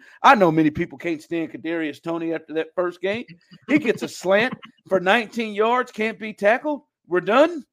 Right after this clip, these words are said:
Like, how in the world the first play of the game you can get M V, you can scheme up M V S, that stuff? They need help. We get it. But you guys are the helpers. You guys are the fixers.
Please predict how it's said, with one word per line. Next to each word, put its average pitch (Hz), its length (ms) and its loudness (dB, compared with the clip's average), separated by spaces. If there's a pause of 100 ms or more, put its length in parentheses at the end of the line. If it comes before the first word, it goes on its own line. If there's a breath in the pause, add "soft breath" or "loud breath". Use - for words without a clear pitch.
Like, 202 180 6
how 277 260 6
in 302 80 4
the 269 100 -4
world 226 540 0
the 180 100 -4
first 247 380 -4
play 240 240 2
of 226 80 0
the 220 80 -4
game 220 400 -2
you 226 100 -6
can 202 160 -14
get 190 260 -6
M 220 220 -8
V, 220 220 -12
you 220 180 -8
can 208 180 -8
scheme 254 460 -8
up 233 180 -6
M 233 220 -8
V 220 220 -4
S, 226 220 -2
that 220 280 -4
stuff? - 300 -2
They 294 120 2
need 339 200 4
help. 302 360 8
We 302 120 -6
get 349 180 -6
it. 339 220 -6 (280)
But 285 200 -8
you 349 100 0
guys 311 320 2
are 330 40 -6
the 302 100 0
helpers. 330 580 -4 (320)
You 277 120 -10
guys 320 260 4
are 311 40 -12
the 320 60 -10
fixers. 320 640 -8